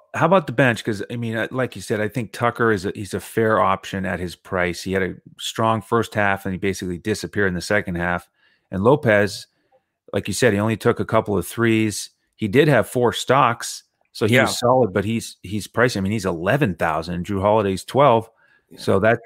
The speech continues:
Speaker 1: that's a pretty easy decision. But how about this bench here? Connaughton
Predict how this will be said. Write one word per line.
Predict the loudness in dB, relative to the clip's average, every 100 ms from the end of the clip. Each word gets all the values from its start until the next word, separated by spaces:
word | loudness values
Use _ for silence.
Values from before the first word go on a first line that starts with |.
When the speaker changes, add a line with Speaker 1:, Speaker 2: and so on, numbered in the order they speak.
| -2
Speaker 1:
that's | 0 0
a | 0
pretty | 0 0
easy | -2 -4 -4
decision. | -6 -2 -2 -2
But | 0 0
how | 0
about | 2 2 2
this | -2
bench | 2 2 2 0
here? | -2 -2
Connaughton | -2 0 0 0 -2 -2